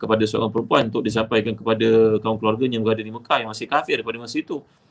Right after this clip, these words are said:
Lalu wahyu datang dibawa oleh Jibril kepada Nabi kita sallam untuk mencari wanita tersebut, maka Nabi telah mengutuskan antaranya Ali karamallahu wajhah untuk mengejar perempuan itu. Ah, sehingga Sayyidina Ali telah berkata kepada perempuan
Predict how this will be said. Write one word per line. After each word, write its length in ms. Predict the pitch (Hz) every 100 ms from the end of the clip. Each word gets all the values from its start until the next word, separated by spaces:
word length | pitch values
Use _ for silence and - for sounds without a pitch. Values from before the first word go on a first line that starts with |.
| _
Lalu 180 | 110 107 117 110
wahyu 240 | 120 135 127 107
datang 480 | 107 131 120 104 - _ _ -
dibawa 240 | 107 110
oleh 120 | 107
Jibril 520 | 107 110 131 123 104 - -
kepada 240 | - 104
Nabi 400 | 107 107 113 113
kita 320 | 120 117 113 110
sallam 320 | - 143 110
untuk 480 | 107 131 120 113 -
mencari 320 | 107 139 143
wanita 320 | 117 110 110
tersebut, 400 | 104 - 160 175
maka 180 | 120 113
Nabi 240 | 113 123 117
telah 160 | 110
mengutuskan 560 | 107 107 110 131 160 165
antaranya 480 | 117 117 127 123 110
Ali 240 | 139 123
karamallahu 480 | - 117 117 117 113
wajhah 320 | 135 147 123
untuk 240 | 120 113 113
mengejar 320 | 151 170 113
perempuan 320 | 120 135 139
itu. 240 | 165 156 - _ _ _ _ _ _
Ah, 400 | - 107 107 101
sehingga 640 | - 120 123 127 117 113 104
Sayyidina 240 | 113 117
Ali 160 | 131 -
telah 160 | 117
berkata 480 | 113 107 117 139 120
kepada 240 | - 117
perempuan 400 | 110 117 113 120